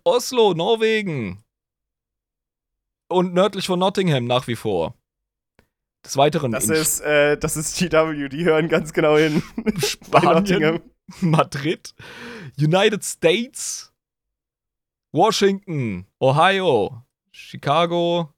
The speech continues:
Speaker 1: äh, Kansas City, in Minnesota, Saint Paul und ganz neu im Westen in Frisco, in San Francisco, haben wir jetzt tatsächlich auch jemanden, der zuhört. Oder diverse Leute tatsächlich, ein größerer Punkt.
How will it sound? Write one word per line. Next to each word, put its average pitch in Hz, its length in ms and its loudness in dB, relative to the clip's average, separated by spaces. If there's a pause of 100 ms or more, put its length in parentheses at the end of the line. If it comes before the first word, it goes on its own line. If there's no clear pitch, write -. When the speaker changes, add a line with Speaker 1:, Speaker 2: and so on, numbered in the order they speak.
Speaker 1:
äh, 123 520 0 (160)
Kansas 160 380 -6
City, 160 500 -4 (180)
in 123 160 -6
Minnesota, 139 960 0 (120)
Saint 110 280 -6
Paul 127 340 0 (300)
und 202 380 -2
ganz 202 340 0
neu 127 400 2 (920)
im 139 380 0 (600)
Westen 180 560 -2 (100)
in 120 220 2
Frisco, 135 680 -4
in - 100 -14
San 131 360 -4
Francisco, 135 1000 -4
haben 98 240 -4
wir 92 140 -4
jetzt - 220 -8
tatsächlich 104 500 -8
auch 110 160 -4
jemanden, 87 320 -6
der 87 80 -6
zuhört. 95 500 -8
Oder 98 200 -6
diverse 123 420 -4
Leute 92 340 -6
tatsächlich, - 480 -12
ein 107 60 -8
größerer 107 400 -6
Punkt. 110 300 -12